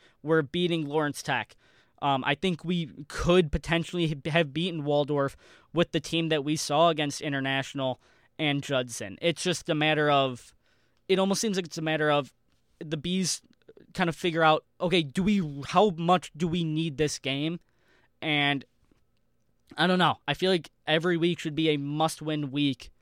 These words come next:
uh, starting from week one to week ten, eleven, whatever it is. Um,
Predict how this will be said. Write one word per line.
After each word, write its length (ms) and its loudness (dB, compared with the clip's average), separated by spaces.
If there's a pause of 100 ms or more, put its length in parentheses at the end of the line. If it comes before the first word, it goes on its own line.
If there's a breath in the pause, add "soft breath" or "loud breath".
(680)
uh, 120 0
starting 520 0
from 180 -2
week 280 0
one 300 2
to 100 -6
week 280 -4
ten, 360 2
eleven, 640 4
whatever 400 4
it 100 2
is. 380 2 (440 soft breath)
Um, 400 0